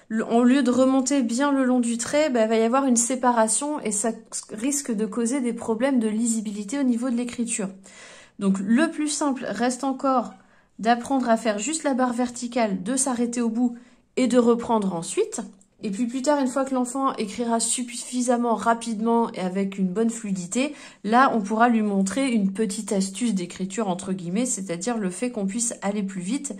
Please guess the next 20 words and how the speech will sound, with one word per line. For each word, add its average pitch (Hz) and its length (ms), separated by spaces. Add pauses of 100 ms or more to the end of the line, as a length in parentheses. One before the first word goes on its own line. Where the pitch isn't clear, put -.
(340)
et 254 200
remonter 214 600
le 226 100
long 262 160
de 254 80
la 233 100
barre. - 300 (100)
Autre 349 280
petit 277 240
point 339 160
que 285 160
je 233 120
voulais 269 200
aborder 247 400
par 269 160
rapport 262 340
au 240 100
lever 247 340
de 302 60
crayon. 208 380